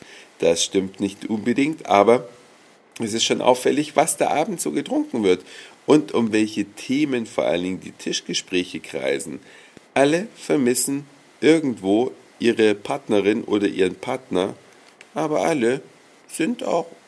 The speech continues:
durchaus offen für eine kleine Abwechslung, die ja in so einem Hotel manchmal nicht allzu weit ist. Vor allen Dingen nicht vor dem Hintergrund,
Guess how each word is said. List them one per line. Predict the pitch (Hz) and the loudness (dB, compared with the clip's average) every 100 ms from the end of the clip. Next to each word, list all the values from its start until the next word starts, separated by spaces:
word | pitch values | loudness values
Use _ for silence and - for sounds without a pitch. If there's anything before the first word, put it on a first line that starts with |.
| - | -20
durchaus | 113 107 139 - - - 156 151 - | -14 0 2 2 0 0 0 0 0
offen | 104 107 - 127 147 - - - - | 4 4 2 -2 -2 -8 -20 -20 -18
für | - 147 147 151 156 151 - - | -6 0 4 4 2 -4 -20 -6
eine | 123 127 127 | 0 2 2
kleine | 131 147 143 170 170 | -2 -2 0 -2 -2
Abwechslung, | 202 - 101 101 - 226 147 151 - - - _ | -6 0 0 0 0 0 0 -2 -14 -20 -20 _
die | 120 127 131 - - - | 0 2 0 -2 -10 0
ja | 120 - | 4 4
in | - 104 | 2 -2
so | 101 | 0
einem | 110 107 | 2 0
Hotel | 104 104 110 110 131 131 - _ _ - | -2 -4 0 0 0 -6 -20 _ _ -2
manchmal | 95 98 - 104 107 - - | 2 2 0 -2 -2 -2 -6
nicht | 104 120 151 - - | -2 0 0 -4 -4
allzu | 151 190 - 117 | -2 0 2 4
weit | 85 - | 4 2
ist. | 65 - | -4 -4
Vor | - - | -2 0
allen | 147 | 0
Dingen | 170 | 0
nicht | 156 - | -2 -2
vor | 135 | 0
dem | 123 120 | 0 -2
Hintergrund, | 151 131 101 107 135 | -2 -4 0 0 0